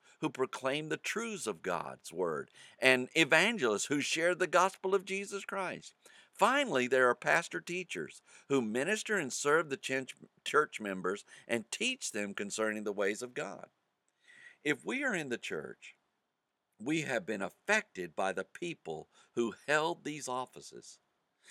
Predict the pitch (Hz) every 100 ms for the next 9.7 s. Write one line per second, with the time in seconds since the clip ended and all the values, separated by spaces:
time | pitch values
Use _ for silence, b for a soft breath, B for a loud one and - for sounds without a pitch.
0 | B - 160 175 185 - - 233 240 262
1 | 240 202 160 151 160 143 104 101 101 101
2 | - 160 214 233 240 - - 120 113 92
3 | - - b b b b 131 156 156 -
4 | - 165 175 240 240 - 139 120 - 80
5 | 78 143 214 254 226 220 185 - 139 110
6 | - - - _ _ _ _ _ _ -
7 | 107 107 101 117 127 107 107 95 - 233
8 | 185 78 76 76 - 82 - - - _
9 | - 131 143 101 - - -